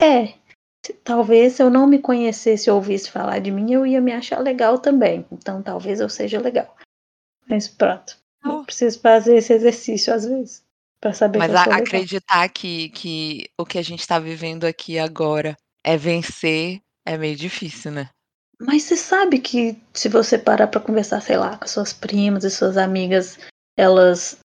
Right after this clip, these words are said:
Speaker 1: elas com certeza vão falar que você venceu, porque,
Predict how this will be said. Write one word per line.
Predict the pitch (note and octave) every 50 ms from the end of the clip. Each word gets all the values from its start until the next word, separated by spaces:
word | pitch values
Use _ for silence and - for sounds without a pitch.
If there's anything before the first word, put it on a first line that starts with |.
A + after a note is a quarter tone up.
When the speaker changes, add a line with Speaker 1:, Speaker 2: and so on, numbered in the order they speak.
| _ -
Speaker 1:
elas | G#3+ F#3+ F#3+ F#3 F#3 -
com | - A#3+
certeza | B3 - G#3 G#3 - F#3 F3 E3+
vão | F3+ F3+ F3
falar | - - E3+ E3+ F3
que | - F#3
você | F3+ F3 - - E3+
venceu, | F3 F3 F3 - - - F#3+ F3 F#3+ G#3+ _ _ _
porque, | - G3+ G3 - - _ _ - G#3+ G3+ G3 F#3+ F#3 F#3+ -